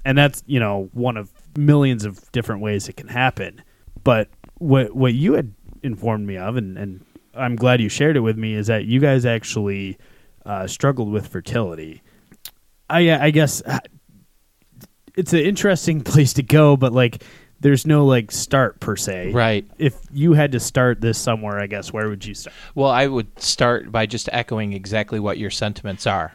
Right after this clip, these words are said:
Speaker 2: Like, you know, you think slash assume that you just snap your fingers and you can get pregnant, right?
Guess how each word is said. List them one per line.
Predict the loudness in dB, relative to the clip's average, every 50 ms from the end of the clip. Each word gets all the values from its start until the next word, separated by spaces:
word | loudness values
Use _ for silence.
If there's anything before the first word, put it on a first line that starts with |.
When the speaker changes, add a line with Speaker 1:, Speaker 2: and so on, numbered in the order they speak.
| _ -6
Speaker 2:
Like, | -2 0 0 0 -2 -6 -10 -16 -18 -20 -20 -16 -8
you | -2 -2 0
know, | 0 0 0
you | 0 -2 0 0 0 0 0 -2 -4 -8 -16 _ _ _ _ _ -20
think | -20 -16 -8 -4 -2 -2 -2 -2 -6 -14 -20 _ _ _ -20 -20 _
slash | -12 -10 -6 -4 -2 -2 -4 -4 -6
assume | -8 -8 -6 -4 -4 -4 -4 -4 -6 -8 -10 -12 _ _ -6
that | -6 -6 -6
you | -6 -8 -6
just | -6 -6 -6 -6 -6
snap | -6 -4 -6 -6 -6 -10
your | -12 -8
fingers | -6 -6 -6 -4 -4 -6 -6 -6 -8
and | -8 -6 -8
you | -8
can | -8 -10 -10 -8
get | -8 -10 -10
pregnant, | -6 -6 -6 -6 -6 -8 -14 -14 -10
right? | -6 -4 -4 -4 -6 -8